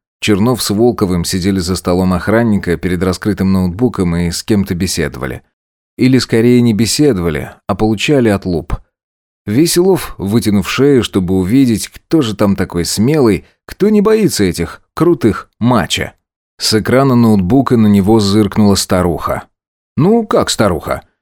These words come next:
Немолодая дама восточной наружности, черноглазая, смуглая, длинноносая, седовласая,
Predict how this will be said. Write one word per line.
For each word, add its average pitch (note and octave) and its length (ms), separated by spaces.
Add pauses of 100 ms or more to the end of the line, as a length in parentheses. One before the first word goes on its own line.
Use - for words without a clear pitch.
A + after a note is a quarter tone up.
Немолодая D3 600
дама A#2+ 340
восточной A#2 500
наружности, F#2+ 840
черноглазая, F2 760
смуглая, F#2 600
длинноносая, F#2+ 880
седовласая, D#2+ 880